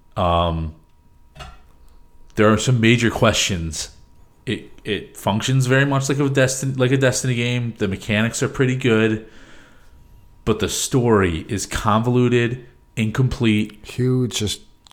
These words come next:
Speaker 2: dropping the ball, gaps.
Speaker 1: and, and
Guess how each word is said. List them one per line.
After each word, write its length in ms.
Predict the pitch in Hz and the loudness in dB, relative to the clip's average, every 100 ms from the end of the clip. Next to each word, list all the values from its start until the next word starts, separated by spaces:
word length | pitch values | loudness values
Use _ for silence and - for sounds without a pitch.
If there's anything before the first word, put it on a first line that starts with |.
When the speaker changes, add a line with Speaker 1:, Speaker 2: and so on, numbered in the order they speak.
| - | -4
Speaker 2:
dropping 340 | 110 107 104 | -2 -2 -4
the 60 | 104 | -6
ball, 300 | 101 101 101 | -6 -6 -6
gaps. 640 | - 101 104 - - - - - - - - - - - - - | -6 -6 -6 -6 -6 -6 -10 -20 -20 -20 -20 -20 -20 -20 -10 -4
Speaker 1:
and, 260 | 104 101 - | -4 -4 -4
and 340 | 104 95 - | -4 -4 -8